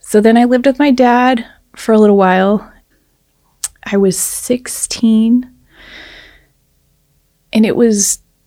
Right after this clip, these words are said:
some of the worst abuse I've ever seen in my life. He had a girlfriend with two little kids, and both of them were,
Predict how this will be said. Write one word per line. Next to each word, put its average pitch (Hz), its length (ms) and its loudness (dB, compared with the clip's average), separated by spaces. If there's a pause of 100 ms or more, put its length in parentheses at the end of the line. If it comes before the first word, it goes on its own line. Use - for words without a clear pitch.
(280)
some - 320 2
of 240 40 4
the 233 80 4
worst 196 340 0
abuse 208 400 0
I've 190 120 0
ever 202 180 0
seen 220 260 0
in 220 80 4
my 214 140 2
life. 180 300 -6
He 190 100 -8
had 185 140 -6
a 185 40 -6
girlfriend 202 840 -2
with 190 420 -4 (480)
two - 160 0
little 226 160 2
kids, 185 500 0
and 180 220 0
both 202 260 2
of 202 120 -2
them 185 200 -4
were, 190 300 -10